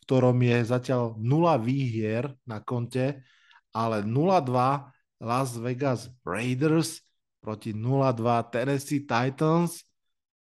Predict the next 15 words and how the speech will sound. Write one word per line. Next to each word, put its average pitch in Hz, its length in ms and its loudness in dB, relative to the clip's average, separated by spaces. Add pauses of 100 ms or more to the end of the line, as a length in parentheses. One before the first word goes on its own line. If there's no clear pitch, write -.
(640)
Mm, 117 560 -8
keď 143 160 2 (100)
som 147 60 -2
počúval 143 560 0
pred 120 260 -2
dvoma 117 460 0
dňami 135 600 0
Around 135 420 -4
the 127 60 2 (100)
N 139 80 0
F 135 160 -10
L 117 80 -2
podcast, 143 640 -2
tak, - 240 -6
eh, - 800 -10